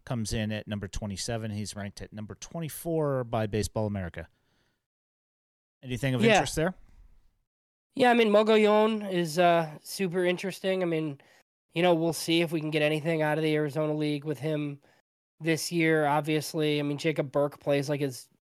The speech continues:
Speaker 2: hair's on fire, right? I think that
Speaker 1: Thank
Speaker 2: guy's a
Speaker 1: God it's
Speaker 2: double A,
Speaker 1: not.
Speaker 2: and yeah, right, and, like, he's gonna be at double A, so that's interesting. I know you're a, you're a Tanner McDougal guy. We talked about him last time. Um, Longenhagen ranked Maximo Martinez. I think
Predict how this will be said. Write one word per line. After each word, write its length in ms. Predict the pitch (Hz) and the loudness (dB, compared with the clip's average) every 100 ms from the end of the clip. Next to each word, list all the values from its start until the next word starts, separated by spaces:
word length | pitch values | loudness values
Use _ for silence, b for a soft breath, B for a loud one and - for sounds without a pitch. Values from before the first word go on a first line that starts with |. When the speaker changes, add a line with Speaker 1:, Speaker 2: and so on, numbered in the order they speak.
| - | -18
Speaker 2:
hair's 380 | 113 147 151 135 | -8 -4 -2 -2
on 140 | 139 | -4
fire, 440 | - 147 143 143 143 | -2 -2 0 0 0
right? 240 | 139 143 | 0 0
I 40 | |
think 180 | 139 139 | -2 -2
that 180 | 139 131 | -2 0
Speaker 1:
Thank 220 | 120 135 | -2 0
Speaker 2:
guy's 0 | |
a 180 | 123 113 | 0 2
Speaker 1:
God 20 | |
it's 140 | 139 143 | 2 4
Speaker 2:
double 120 | 139 | 6
A, 120 | 147 | 6
Speaker 1:
not. 100 | 175 | 6
Speaker 2:
and 180 | 147 127 B B B B B | 2 -2 B B B B B
yeah, 380 | 147 156 147 139 | 4 6 6 4
right, 360 | 135 139 151 | 2 2 2
and, 280 | 147 135 123 b b _ _ | -2 -8 -10 b b _ _
like, 300 | 156 156 151 | 0 2 4
he's 600 | 139 - - - 160 170 | 2 -4 -6 -6 0 0
gonna 140 | 151 170 | 4 4
be 120 | 165 | 4
at 80 | 156 | 4
double 280 | 160 160 160 | 4 6 6
A, 260 | 160 160 - | 4 0 -8
so 160 | - | 0
that's 200 | 156 143 | 0 0
interesting. 460 | 156 156 - 165 160 | -2 -6 -4 0 2
I 40 | |
know 60 | 151 | 2
you're 280 | 147 151 151 | 2 0 0
a, 40 | |
you're 220 | 147 151 | 0 0
a 60 | 143 | 0
Tanner 260 | 156 147 | -2 -2
McDougal 420 | 147 139 151 143 143 | -2 -4 -6 -6 -4
guy. 240 | 147 143 | 0 0
We 120 | 143 | 0
talked 240 | 151 143 151 | -4 -6 -4
about 180 | 147 | -2
him 160 | 143 143 | -2 -2
last 340 | 147 147 139 | -2 -2 -4
time. 320 | - 147 139 131 B B B - | -4 -4 -4 -8 B B B -2
Um, 400 | 151 139 131 127 | 2 4 2 0
Longenhagen 800 | 151 165 208 214 202 190 165 151 | 4 6 6 4 4 4 2 2
ranked 380 | 160 165 196 170 | 4 4 2 0
Maximo 440 | 160 170 - 180 | 2 2 -2 -2
Martinez. 520 | 170 156 - 160 180 185 | 0 0 -2 -2 0 0
I 100 | 160 | -2
think 360 | 175 160 - | -4 -6 -8